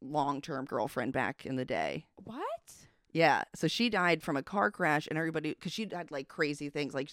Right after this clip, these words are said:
Speaker 1: like, psychic, or not psychic breaks, but, like, mental, like, breakdowns and stuff. And she, like, drove her car into, like, somebody's home in L A, and everybody's like, "Oh, she was probably on drugs, blah, blah, blah." No drugs in her system. But I go, "Do you mean, like, prescribed drugs,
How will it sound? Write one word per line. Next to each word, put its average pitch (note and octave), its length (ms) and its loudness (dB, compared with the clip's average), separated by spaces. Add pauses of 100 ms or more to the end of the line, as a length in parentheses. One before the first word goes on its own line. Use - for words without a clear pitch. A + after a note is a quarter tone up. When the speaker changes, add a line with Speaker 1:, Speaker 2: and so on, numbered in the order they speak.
Speaker 1:
like, C3 240 0 (320)
psychic, G3+ 400 0 (120)
or C#3+ 160 4
not D3+ 180 -2
psychic B2 300 -4
breaks, A#2+ 200 -4
but, C#3+ 100 0
like, B2+ 80 2
mental, D#3 320 0
like, D3 200 0
breakdowns F3 460 0
and G3 80 -6
stuff. G3 200 -2 (580)
And F#3+ 100 -6
she, G#3+ 80 0
like, F3+ 140 4
drove A3+ 320 2
her A#3+ 120 -2
car F#3+ 360 -2
into, F#3 300 0
like, E3 160 -2
somebody's D#3+ 440 -2
home D#3 360 -2
in D#3+ 100 0
L C#3 240 -2
A, D3 340 0
and D3 120 -2
everybody's C#3+ 240 -4
like, B2 120 -4
"Oh, D3 120 0
she D3 100 -10
was C#3 60 -8
probably D3 180 -2
on A2+ 100 -4
drugs, C3+ 680 0
blah, C#3 160 2
blah, C3 100 2
blah." C3+ 200 4 (480)
No B3+ 240 -4
drugs B3 320 -10
in A3 80 -8
her A3 160 -12
system. - 560 -14 (500)
But - 100 4
I C4 60 6
go, A3+ 320 2 (140)
"Do C#4 100 -4
you D4 60 0
mean, B3+ 180 -2
like, G3 220 -2
prescribed G#3 480 -2
drugs, G3 480 -4